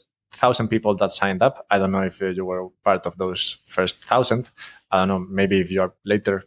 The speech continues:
you don't receive the bonus or the other one. Anyway, when you receive, uh, when you get one of these, uh, N F Ts, then, uh,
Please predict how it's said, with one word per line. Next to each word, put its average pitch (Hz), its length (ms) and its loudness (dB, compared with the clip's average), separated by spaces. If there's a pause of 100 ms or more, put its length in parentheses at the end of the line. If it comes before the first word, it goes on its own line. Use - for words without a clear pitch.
(160)
you 101 80 -4
don't 104 200 4
receive 95 420 0 (280)
the 95 140 -4
bonus 92 380 0
or 101 160 0
the 92 100 2
other 87 140 -2
one. 87 160 -6 (440)
Anyway, 123 280 6
when 117 200 2
you 131 120 4
receive, 151 500 6
uh, 113 300 4 (320)
when 123 100 -2
you 120 100 2
get 139 160 4
one 131 160 4
of 117 120 2
these, 120 240 4
uh, 104 120 4
N 113 140 0
F 110 140 -4
Ts, 139 240 4
then, 120 280 2
uh, 104 260 2